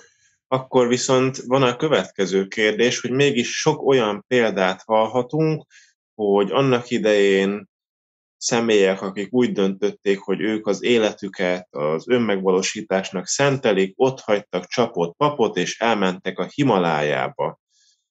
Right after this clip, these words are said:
Hogy, ö, ez a, ez a mentalitás, ez követendő-e a huszonegyedik század emberének?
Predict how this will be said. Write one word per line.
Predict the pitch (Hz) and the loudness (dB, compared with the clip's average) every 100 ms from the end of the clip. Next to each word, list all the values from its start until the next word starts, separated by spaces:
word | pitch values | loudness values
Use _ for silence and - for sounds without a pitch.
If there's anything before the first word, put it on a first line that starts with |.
| _ _ _ _ | _ _ _ _
Hogy, | - 110 104 98 98 98 101 | -2 2 4 4 4 2 2
ö, | 98 98 101 - | 4 4 2 -2
ez | 131 127 | 0 2
a, | 117 107 - _ _ _ | 2 2 -4 _ _ _
ez | 127 120 | -2 2
a | 107 98 | 2 2
mentalitás, | 117 123 120 113 110 107 104 98 | 0 0 0 -2 -2 -2 -2 -2
ez | 110 - | -4 -6
követendő-e | - 151 113 95 98 90 90 90 85 87 87 | 0 2 2 0 -4 -4 -2 -2 -2 -2 -6
a | - 82 | -14 -10
huszonegyedik | 123 - 104 95 95 92 90 | -8 -4 0 0 0 -2 -2
század | - 107 95 90 85 | -4 -2 -2 0 0
emberének? | 90 85 85 80 78 78 76 - | -2 -2 -2 0 0 -2 -6 -10